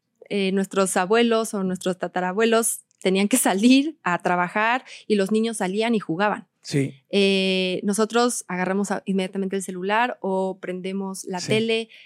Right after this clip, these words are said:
Speaker 1: entonces, o nos sentamos a trabajar en nuestra computadora. Entonces, la verdad, la vida ha cambiado completamente, entonces nos tenemos que adaptar a que si vamos a estar trabajando en la computadora, ¿qué tengo que hacer para que mi sistema o mi metabolismo sea similar
Speaker 2: Claro.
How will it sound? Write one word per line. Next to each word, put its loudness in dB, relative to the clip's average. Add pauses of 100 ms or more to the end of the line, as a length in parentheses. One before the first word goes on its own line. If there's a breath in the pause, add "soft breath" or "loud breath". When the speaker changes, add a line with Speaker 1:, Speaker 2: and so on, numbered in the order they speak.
(120 loud breath)
Speaker 1:
entonces, 0
o 4
nos 2
sentamos 0
a -6
trabajar -4
en -2
nuestra -8
computadora. -8 (420 loud breath)
Entonces, 2
la 6
verdad, 2
la 0
vida -2
ha -2
cambiado 2
completamente, -2
entonces -4
nos -4
tenemos -4
que -4
adaptar 0
a -4
que -8
si -4
vamos 2
a 2
estar -2
trabajando -2
en 0
la -2
computadora, -4
¿qué 2
tengo -2
que -6
hacer -8
para -8
que -10 (520 soft breath)
mi 2
sistema 0
o 2
mi -4
metabolismo -2
sea -6
similar -2
Speaker 2:
Claro. -8